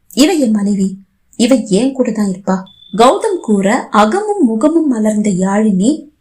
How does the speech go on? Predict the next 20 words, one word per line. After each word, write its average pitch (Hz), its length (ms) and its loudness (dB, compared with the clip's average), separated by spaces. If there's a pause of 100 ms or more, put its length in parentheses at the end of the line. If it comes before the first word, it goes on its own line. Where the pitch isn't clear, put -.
சின்மயி 381 440 0
முகத்தை 208 460 -2
பார்த்தாள். 214 540 -2 (420)
அதில் 180 280 2 (160)
ஆத்திரம், 196 560 0 (100)
கோபம், 202 540 0 (100)
பொறாமை, 202 560 0 (100)
இயலாமை 214 680 0 (300)
என்று 196 300 2 (120)
ஏதேதோ 233 680 0
பிரதிபலிக்கிறது. 185 920 -2 (240)
"கௌதம், 277 480 2
நீ 240 200 2
என்ன 226 200 0
உயிரா 294 340 0
நேசிச்சிருக்க. 220 600 -4 (680)
நான் 359 160 2
உன்னை 320 200 0
கட்டி 440 320 -2
பிடிச்சு 277 300 -2